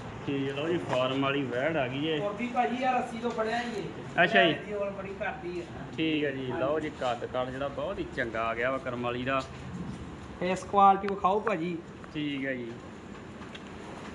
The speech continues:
Speaker 1: ਲਓ ਜੀ, ਕੱਦ ਕੁੱਦ ਜਿਹੜਾ ਬਹੁਤ ਹੀ ਚੰਗਾ, ਉਹਦੇ ਢਿੱਲਾਂ ਢੁੱਲਾਂ ਵੀ ਜਿਹੜੀਆਂ ਕਾਫੀ ਐਨ ਗੁਲਾਬੀ ਥਣ ਲੱਗਾ ਪਿਆ ਵਾ। ਕਿੰਨਾ ਕੁ ਭਰਦੀ ਬਾਈ ਦੁੱਧ ਐਤਕੀ?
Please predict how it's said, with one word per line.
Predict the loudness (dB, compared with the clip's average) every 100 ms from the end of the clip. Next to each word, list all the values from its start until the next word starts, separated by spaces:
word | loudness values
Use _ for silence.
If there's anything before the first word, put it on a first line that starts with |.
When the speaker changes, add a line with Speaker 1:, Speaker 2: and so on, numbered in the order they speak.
| -10 -12 -14 -14 -14 -12 -12 -12 -12 -12 -12 -12 -10 -10 -10 -10 -12 -12 -12 -10 -8 -4 -2 -2 -4 -6 -8 -12 -12 -14 -12 -12 -10 -10 -6
Speaker 1:
ਲਓ | -4
ਜੀ, | -4 -6 -4
ਕੱਦ | -4 -4
ਕੁੱਦ | -6 -6 -4
ਜਿਹੜਾ | -4 -2
ਬਹੁਤ | -2 -2 -2
ਹੀ | -4 -4
ਚੰਗਾ, | -4 0 0
ਉਹਦੇ | 0
ਢਿੱਲਾਂ | -2 -2 0 -2
ਢੁੱਲਾਂ | 0 0 0
ਵੀ | 0
ਜਿਹੜੀਆਂ | 0 0 0
ਕਾਫੀ | -2 0 -2 -2
ਐਨ | -2 -4 -4
ਗੁਲਾਬੀ | -4 -2 -4 -4
ਥਣ | -2 -2
ਲੱਗਾ | -2 0 0
ਪਿਆ | 2 4
ਵਾ। | 4 2 -2 -12 -12 -12 -12 -12 -12 -12 -8 -8 -8 -8 -8 -10 -10 -8 -2
ਕਿੰਨਾ | 0 0
ਕੁ | 2
ਭਰਦੀ | 2 2 0
ਬਾਈ | 0
ਦੁੱਧ | -2 0
ਐਤਕੀ? | 2 2 0 0